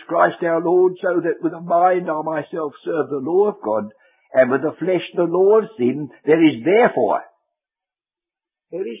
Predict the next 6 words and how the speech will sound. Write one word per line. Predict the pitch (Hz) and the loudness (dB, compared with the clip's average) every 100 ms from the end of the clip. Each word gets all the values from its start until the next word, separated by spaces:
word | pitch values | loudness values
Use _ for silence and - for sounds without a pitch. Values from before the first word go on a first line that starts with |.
| - | -14
therefore. | 403 - 403 - 427 _ _ _ _ _ _ _ _ _ _ _ _ _ _ _ _ _ _ _ _ _ _ _ _ _ _ | -18 -8 -8 -8 -14 _ _ _ _ _ _ _ _ _ _ _ _ _ _ _ _ _ _ _ _ _ _ _ _ _ _
How | 269 302 | -8 -6
does | 311 | -4
it | 330 | -6
arise | 254 277 294 285 175 120 | -4 -4 -4 -6 -8 -6
logically? | 214 247 320 - - | -6 -4 -8 -10 -20